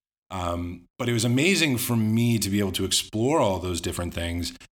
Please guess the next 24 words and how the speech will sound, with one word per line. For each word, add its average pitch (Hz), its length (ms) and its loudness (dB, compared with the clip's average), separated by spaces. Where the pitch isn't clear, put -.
And 120 100 -4
it's 120 120 -2
amazing 131 680 2
for - 200 -4
me 107 120 2
now 98 420 2
to 95 180 -2
have 90 320 -2
experience 98 840 -2
in 80 140 -10
those. - 380 -12
So 113 80 0
I, 101 160 0
I 101 60 -2
kind 139 200 -2
of 117 60 -2
have 110 260 2
some 104 160 2
more 98 240 0
insight 95 540 0
into 87 180 -6
what's 87 200 -2
going 90 260 -4
on 85 420 -4